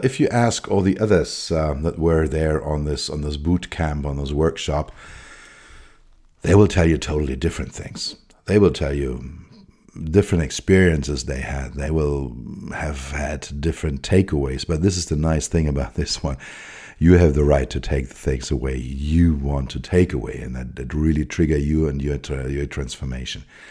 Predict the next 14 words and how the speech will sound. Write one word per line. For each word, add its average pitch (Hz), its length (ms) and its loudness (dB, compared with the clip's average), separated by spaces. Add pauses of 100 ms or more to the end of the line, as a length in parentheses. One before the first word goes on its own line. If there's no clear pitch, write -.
(760)
And 101 120 4
they 139 100 10
will 196 120 10
draw 156 240 4
other 143 240 4
conclusions. 143 840 -2 (1160)
There 92 120 0
was 92 220 4
one, 101 480 8
um, 80 640 4
very 78 360 4
charming 87 640 2 (680)
lady 82 760 6
that 80 340 2